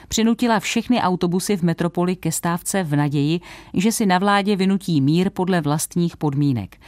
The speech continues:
Doprava v hlavním městě se na čtyři dny takřka zastavila a osm řidičů, kteří stávkovat odmítli, bylo zavražděno. Třiadvacátého srpna provedl Barrio osmnáct čistku ve vlastních řadách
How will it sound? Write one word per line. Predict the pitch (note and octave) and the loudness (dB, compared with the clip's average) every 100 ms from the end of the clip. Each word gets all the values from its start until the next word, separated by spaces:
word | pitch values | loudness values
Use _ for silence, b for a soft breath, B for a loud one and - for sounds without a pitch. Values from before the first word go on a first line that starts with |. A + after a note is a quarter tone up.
| B B B - | B B B -2
Doprava | G3 B3 A#3+ D#3 | 2 2 2 2
v | |
hlavním | C3 C#3+ D#3+ F3 | 0 2 2 4
městě | E3+ E3 D#3 - E3+ | 4 2 0 -2 -4
se | F3 F3 | -2 0
na | D3 D3+ | 0 -2
čtyři | - A3 G#3 D3 | -2 -2 0 0
dny | D#3+ F3+ | 0 -2
takřka | G3 F3+ - G3 | -4 -8 -4 -4
zastavila | D3+ D3 - C#3 C3+ C#3+ F3 B B - | -2 -4 -4 -2 0 -2 -4 B B -6
a | - | -2
osm | G#3 B3 A3+ | 0 2 4
řidičů, | G3+ F#3 F3 F#3+ G3 | 4 0 0 0 -2
kteří | - F3+ F3+ | -2 -2 -2
stávkovat | E3 - F3 - F#3+ F3+ | -2 -2 -2 -2 -2 -2
odmítli, | - D#3+ F#3 F#3+ G3 F#3+ B - | -2 0 0 0 -2 -4 B -6
bylo | - G#3+ | -2 0
zavražděno. | G3+ F#3+ F3+ F3 C3+ A#2+ G#2+ B B B B | 0 0 0 0 0 -2 -4 B B B B
Třiadvacátého | - - A3+ G3 G3 G#3 G#3 G3+ F#3 | -4 -2 0 0 0 0 0 0 0
srpna | D#3+ G3+ - C#3+ | -2 -4 -2 -4
provedl | A#2 C3+ D#3 F3 F#3 | -2 -2 0 0 0
Barrio | D#3+ E3+ F#3+ F3 | 0 0 0 -2
osmnáct | D#3+ - F3+ F3+ F3+ - - | -4 -2 0 0 -2 -8 -10
čistku | - G3 - - | -6 -6 -4 -4
ve | E3+ D3 | -2 0
vlastních | D#3+ E3+ - F#3 D#3+ | -2 -2 -2 -2 -2
řadách | D3+ C#3 B2 C#3+ | -2 -2 -2 -4